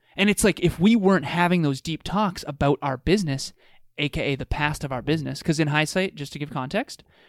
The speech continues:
we were talking about how Kevin tends to focus more on the profitability of our business than I do. I tend to focus more on the mastery. And when we were reflecting on that, I was like, "Oh, money's actually a love language."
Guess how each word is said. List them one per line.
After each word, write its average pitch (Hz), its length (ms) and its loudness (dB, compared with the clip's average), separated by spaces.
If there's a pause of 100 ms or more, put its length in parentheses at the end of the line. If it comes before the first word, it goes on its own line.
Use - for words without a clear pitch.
we 170 100 6
were 170 120 6
talking 160 340 -4
about 160 240 0
how 135 440 -4 (540)
Kevin 156 420 0
tends 143 360 -6
to 156 80 -4
focus 143 480 -4
more 139 320 -2
on 139 100 -4
the 135 60 -10
profitability 131 680 -6
of 127 80 -6
our 131 80 -4
business 127 360 -8
than 135 120 -8
I 131 140 -6
do. 147 260 -4 (300)
I 143 160 2
tend 143 240 0
to 139 80 -4
focus 135 360 -4
more 131 260 -4
on 131 100 -4
the 131 80 -8
mastery. 156 520 -8 (460)
And 156 320 0
when 170 180 6
we 180 120 2
were 147 180 2
reflecting 196 460 -2
on 135 180 -4
that, 131 220 -4
I 147 80 -4
was 151 160 0
like, 135 160 -10 (100)
"Oh, 202 360 0 (680)
money's 175 400 2
actually 143 300 -4
a 123 80 -8
love 185 260 2
language." 127 600 -8